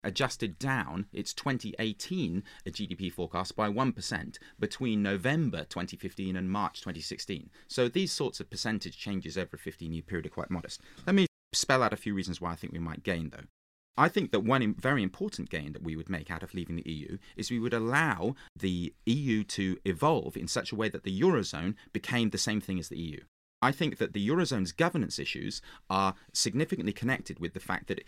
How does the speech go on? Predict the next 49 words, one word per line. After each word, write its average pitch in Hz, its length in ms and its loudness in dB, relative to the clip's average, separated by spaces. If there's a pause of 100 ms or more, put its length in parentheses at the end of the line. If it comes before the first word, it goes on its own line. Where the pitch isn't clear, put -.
(140)
it 117 120 0
can't 156 280 2
form 123 220 2
new 107 120 4
treaties 135 640 -4
because 85 280 -6
of - 100 -8
the 85 100 -6
political 104 340 -6
difficulties 80 580 -10
of - 60 -14
doing 80 220 -4
that, 82 180 -2 (240)
which - 160 -2
means 110 220 4
that 104 100 -2
it's 78 100 -6
very 135 240 8
difficult 117 280 2
for 98 100 -2
it - 80 -4
to - 80 -10
get 90 100 0
as - 80 -6
far 90 140 2
as 87 120 -2
having 90 280 -2 (160)
a 78 60 -2
proper 87 260 -4
Eurozone 82 460 -2
parliament 135 720 4
or 73 100 -6
a 76 60 -6
Eurozone 82 340 -4
president 123 480 2
or 78 80 -4
the 90 80 0
other 151 140 2
kinds 160 260 0
of 98 60 -6
mechanisms 90 500 -2
needed 101 420 0 (200)
for 92 100 -2
it 90 80 0
to 87 140 -4
have 82 180 0
a - 40 -4
treasury 101 760 0
and 80 240 -8